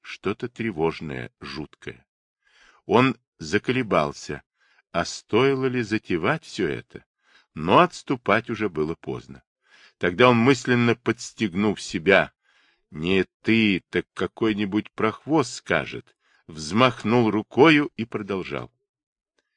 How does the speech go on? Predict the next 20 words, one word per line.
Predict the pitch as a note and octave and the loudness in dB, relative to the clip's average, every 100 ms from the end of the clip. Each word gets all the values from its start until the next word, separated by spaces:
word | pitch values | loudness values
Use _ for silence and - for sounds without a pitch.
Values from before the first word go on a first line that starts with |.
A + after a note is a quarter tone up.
| _ | _
«Генералы | _ - D#3 F3 A3+ G#3+ F#3+ | _ 2 6 8 10 10 8
и | D#3+ | 6
чиновники | F3 G3 B3+ F3+ A2+ - C2+ A#1+ _ - | 4 10 8 8 0 -2 -6 -6 _ -2
не | F#3 | 0
сумели | G#3 A#3+ A#3+ G3+ G2 | 2 2 6 6 6
справиться | - A#2 A#2 D#2+ - E2 | -2 4 4 4 -2 -10
с | - | -2
войной, | G#2 A2 D#2 A#1+ _ _ _ _ | 2 2 2 -6 _ _ _ _
завели | A2+ C#3+ F#3+ A#3 G3+ | 4 6 8 8 8
родину | F3 G3 F#3+ E3+ | 10 10 8 0
в | - | -2
тупик. | - D#3 D#3 C#3+ - _ _ _ _ _ _ _ _ | -2 -2 0 -4 -4 _ _ _ _ _ _ _ _
И | - | 4
вот | - D3+ | 8 8
Государственная | C#3 - A#2 C#3 E3 - A2+ G2 | 6 2 6 6 6 2 0 2
Дума | D#2+ G#3 A3 C#3 | 6 6 6 2
положила | - A2 G#2+ E3+ G#3 C3+ | 4 4 6 4 2 0
царскому | - F3 E3 - A#2+ | 4 2 2 -4 -2
строю | F#2+ - D3 D3 | -2 0 0 0
конец. | - A2 E2+ D#2 - - | 0 0 0 -4 -8 -20